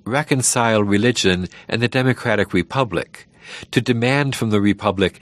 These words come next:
liberty of education, liberty of association, amelioration of the condition of the working men. It also called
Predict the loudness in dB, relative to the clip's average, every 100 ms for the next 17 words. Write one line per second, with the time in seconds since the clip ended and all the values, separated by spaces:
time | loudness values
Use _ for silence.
0 | -16 -6 -2 0 0 2 2 2 2 2
1 | 2 0 0 0 0 -2 -4 -12 -18 -16
2 | -8 -2 0 2 0 0 0 0 0 2
3 | 0 0 0 0 0 0 -4 -6 -18 -20
4 | -20 -12 -4 0 2 2 2 2 2 0
5 | 0 0 0 0 -2 -2 -2 0 2 0
6 | 0 -2 0 -2 -2 -4 0 0 -2 -10
7 | -20 _ _ _ _ -18 -14 -2 0 2
8 | 2 0 -2 0 2 4 2